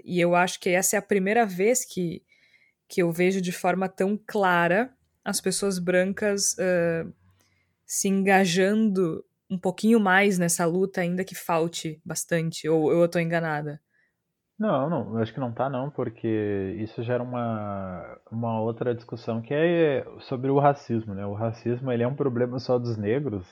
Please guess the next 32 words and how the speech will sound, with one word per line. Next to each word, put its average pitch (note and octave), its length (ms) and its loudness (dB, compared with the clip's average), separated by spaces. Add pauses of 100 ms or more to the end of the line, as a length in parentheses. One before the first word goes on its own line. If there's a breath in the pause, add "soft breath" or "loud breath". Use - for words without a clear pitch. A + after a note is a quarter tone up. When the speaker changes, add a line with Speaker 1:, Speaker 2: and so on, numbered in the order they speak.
Speaker 2:
Não, B2 420 -2
né, F#2+ 300 -4
gente? F2+ 340 -8 (480 loud breath)
É, F2 440 -8
o F#2 100 -10
racismo, A#2 520 -2
ele C3 200 4
foi C#3+ 260 2
feito, B2+ 640 -2
foi B2+ 140 0
pensado C3 640 -2
por A#2 200 -4
pessoas A2 480 -2
brancas, G#2 520 -6
né? F#2+ 160 -8
Que A2 100 -6
é A2 60 -2
depreciar A2 680 -2
essa A2+ 160 -4
imagem G#2+ 440 -4
do G2 140 -8
negro, G2+ 540 -2
enfim, A2+ 360 -6 (240 soft breath)
colocar A2+ 580 0
em A#2 60 -2
situação A2 600 -6 (200 loud breath)
de A2 200 -2
vulnerabilidade, A2 1160 -2
marginalização, A2 960 -6
criminalização, A2+ 1040 -4
enfim. A2+ 320 -6 (600 loud breath)
Então, C3 1040 -4